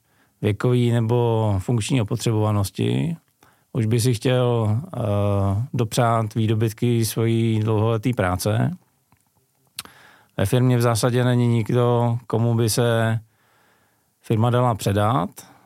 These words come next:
A management je,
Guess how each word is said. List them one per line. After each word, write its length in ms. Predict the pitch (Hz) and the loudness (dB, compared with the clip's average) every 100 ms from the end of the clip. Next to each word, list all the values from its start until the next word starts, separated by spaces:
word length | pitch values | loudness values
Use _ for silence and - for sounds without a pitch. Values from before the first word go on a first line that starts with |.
| _ _ - | _ _ -4
A 560 | 113 107 107 104 104 101 | 0 2 2 2 0 0
management 1040 | 113 113 117 107 117 117 117 113 107 - - _ _ _ _ _ _ _ _ _ _ _ _ _ _ - | 0 2 2 2 2 2 2 0 -4 -14 -20 _ _ _ _ _ _ _ _ _ _ _ _ _ _ -6
je, 800 | 110 113 110 107 104 98 98 | 0 2 2 2 2 0 0